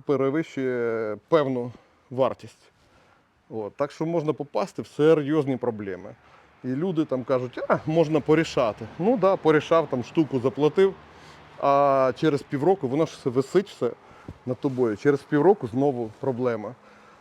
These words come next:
Тому я нікому не раджу, особливо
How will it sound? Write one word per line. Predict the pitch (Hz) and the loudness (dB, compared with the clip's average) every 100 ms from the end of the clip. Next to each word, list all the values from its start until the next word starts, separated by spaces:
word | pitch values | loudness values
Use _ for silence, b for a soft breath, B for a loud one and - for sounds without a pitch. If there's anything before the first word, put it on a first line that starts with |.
| B _ | B _
Тому | 135 143 185 196 147 | -6 -2 -2 -2 -2
я | 156 | -2
нікому | 151 185 180 | -2 -2 0
не | 151 | 0
раджу, | 160 175 120 139 131 120 B B | 0 -2 -4 -4 -4 -8 B B
особливо | 131 - 139 120 160 151 120 | -14 -8 -6 -2 0 0 -2